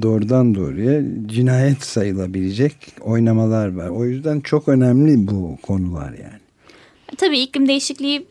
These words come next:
Speaker 2: biraz da epey politik bir kavga. Eee, ben o konuda çok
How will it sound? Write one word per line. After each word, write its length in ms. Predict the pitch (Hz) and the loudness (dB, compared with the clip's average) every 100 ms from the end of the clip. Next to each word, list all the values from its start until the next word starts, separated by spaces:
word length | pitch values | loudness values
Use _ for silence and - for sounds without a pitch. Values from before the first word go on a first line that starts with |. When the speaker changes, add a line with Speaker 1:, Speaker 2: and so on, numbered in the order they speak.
| - | -10
Speaker 2:
biraz 420 | 226 254 240 240 | -2 0 0 0
da 140 | 277 - | -2 -2
epey 200 | 240 254 | -2 -2
politik 420 | 240 240 240 247 | 0 -2 -2 -6
bir 60 | 226 | -10
kavga. 420 | - 190 220 262 - _ _ _ _ _ _ _ - | -8 -8 -6 -10 -10 _ _ _ _ _ _ _ -8
Eee, 280 | 226 220 214 214 226 _ - | -6 -6 -6 -10 -12 _ -14
ben 180 | 277 294 | -4 -2
o 60 | 349 | -2
konuda 520 | 392 349 359 349 - _ _ | -2 -2 0 0 -2 _ _
çok 380 | - 349 - - | -6 -6 -6 -16